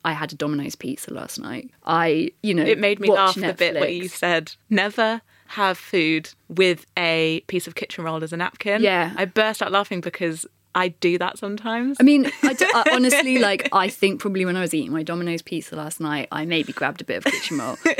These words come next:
Speaker 1: Like, there's an element, I think, of my book which is slightly tongue-in-cheek, which comes through more in the listicles than in the, like, more heartfelt narrative. And I just hope people get to know me well enough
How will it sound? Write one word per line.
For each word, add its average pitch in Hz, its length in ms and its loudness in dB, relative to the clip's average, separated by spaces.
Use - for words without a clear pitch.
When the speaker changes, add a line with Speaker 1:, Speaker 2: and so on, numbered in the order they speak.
Speaker 1:
Like, 277 600 0
there's 233 200 6
an 240 80 4
element, 214 480 4
I 190 100 0
think, 180 300 -6
of 180 140 -10
my 180 140 0
book - 380 0
which - 240 -4
is 170 80 -2
slightly 190 920 -2
tongue-in-cheek, 220 1080 -4
which 196 240 0
comes 190 260 -2
through 180 200 2
more 175 200 0
in 165 100 0
the 160 60 0
listicles 165 760 -4
than 170 140 -4
in 160 180 0
the, 165 120 -2
like, 147 440 -8
more 160 180 -2
heartfelt 160 480 -4
narrative. 165 760 -4
And 190 120 -2
I 190 80 0
just 180 200 -2
hope 202 280 0
people 190 260 -6
get 175 200 0
to 185 100 -6
know 170 180 0
me 165 140 0
well 160 180 0
enough 151 460 -6